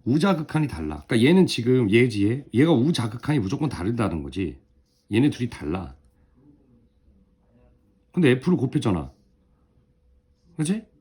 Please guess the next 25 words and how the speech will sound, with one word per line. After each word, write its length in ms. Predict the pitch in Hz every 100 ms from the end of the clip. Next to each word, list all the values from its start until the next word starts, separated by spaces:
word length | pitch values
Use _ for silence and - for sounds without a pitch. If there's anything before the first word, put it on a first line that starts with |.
| _ - _ _ _ _ -
곱해서, 400 | 156 170 170 - -
곱해, 280 | 156 175 190 185
곱하면 640 | - 170 180 180 208 240 240 _ - -
얘네들을 380 | 147 202 180 180
같게 320 | - 135 196
만들어야 380 | 196 170 147 131
된단 240 | 110 98
말이야. 180 | 98 98
연속이 260 | 98 117 120
되라고 260 | 104 92 85
했으니까. 760 | - 92 - 120 113 82 78 -
그럼 160 | - 139
F는 480 | 120 - 185 190 175 120
영일 240 | 127 165
수밖에 280 | 170 - 104
없는 240 | 95 107
거야. 380 | 98 92 98 82 _ _ _ _ _
그 100 | -
이 120 | 151
함수의 460 | 196 202 160 180 170
근이 260 | - 202 208
되는 240 | 202 185
곳이어야 320 | 143 127 120
된다는 380 | 98 82 80 78
거지. 360 | 90 127 87